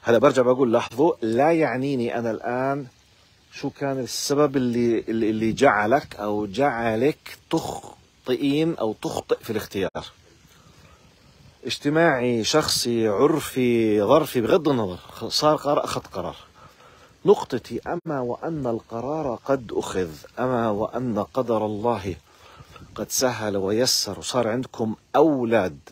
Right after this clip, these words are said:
مسؤولين، والطلاق في الأغلب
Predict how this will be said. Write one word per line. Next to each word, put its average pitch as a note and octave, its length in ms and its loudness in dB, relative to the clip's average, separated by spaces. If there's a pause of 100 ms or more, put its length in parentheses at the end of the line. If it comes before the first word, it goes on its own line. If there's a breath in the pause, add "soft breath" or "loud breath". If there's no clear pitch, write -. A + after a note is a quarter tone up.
(300)
مسؤولين، A2+ 600 -2 (720 soft breath)
والطلاق B2+ 560 2
في - 220 0
الأغلب G2 600 4